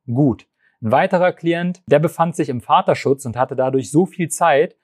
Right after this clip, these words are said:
dass er meinte, hey, wie kann ich diese Zeit jetzt sinnvoll nutzen? Vielleicht baue ich mir nebenbei schon mal etwas auf.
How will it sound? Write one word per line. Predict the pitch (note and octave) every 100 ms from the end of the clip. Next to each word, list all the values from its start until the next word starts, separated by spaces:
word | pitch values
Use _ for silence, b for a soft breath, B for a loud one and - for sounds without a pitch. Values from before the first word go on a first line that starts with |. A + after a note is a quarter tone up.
| _ _
dass | - A#2+
er | C#3
meinte, | C3+ C3 C3
hey, | D3 E3
wie |
kann | A#2+ D3
ich | C#3
diese | C3+ C3+
Zeit | - D3 C#3+
jetzt | B2+
sinnvoll | C3 D3+ B2+ A#2+
nutzen? | E3+ - C#3
Vielleicht | C3+ B2+ B2+ -
baue | C#3
ich | E3 D3
mir | C3+
nebenbei | C#3 C3 B2 C#3+
schon | -
mal | C3 B2
etwas | A#2 - A2
auf. | G2 C#3+ C3+